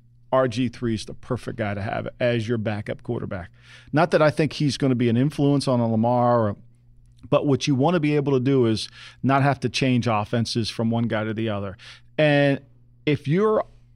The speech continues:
Ozzie or you're the great Eric DeCosta and you're thinking about, "This is the time to turn over the franchise,"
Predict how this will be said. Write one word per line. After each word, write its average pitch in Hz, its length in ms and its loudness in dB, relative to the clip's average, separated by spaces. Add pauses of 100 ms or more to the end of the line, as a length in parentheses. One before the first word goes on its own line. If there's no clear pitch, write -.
(140)
Ozzie 117 460 0
or 117 200 0
you're 139 300 2
the 127 100 0
great 117 300 2
Eric 117 220 2
DeCosta 113 580 -4 (400)
and 123 160 2
you're 156 140 2
thinking 151 340 -2
about, 120 440 2 (800)
"This 120 360 0
is 135 140 0
the 123 100 0
time 123 380 2
to 107 80 -2
turn 139 300 0
over 117 200 0
the 104 100 -4
franchise," 120 720 -2